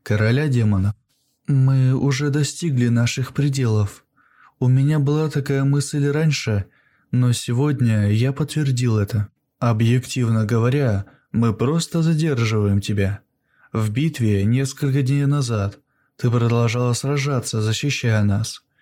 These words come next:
и мы ничего не смогли с этим поделать. Ты в одиночку победила того ужасающего демона. Хоть это и вызывает сожаление,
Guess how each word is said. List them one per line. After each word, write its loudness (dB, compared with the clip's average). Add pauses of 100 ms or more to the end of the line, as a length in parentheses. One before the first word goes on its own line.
(240)
и 0
мы 2
ничего 0
не 2
смогли -2
с -4
этим -2
поделать. -2 (640)
Ты 0
в 0
одиночку 0 (300)
победила 0
того -2
ужасающего -2
демона. 0 (460)
Хоть -4
это -2
и 0
вызывает 0
сожаление, 0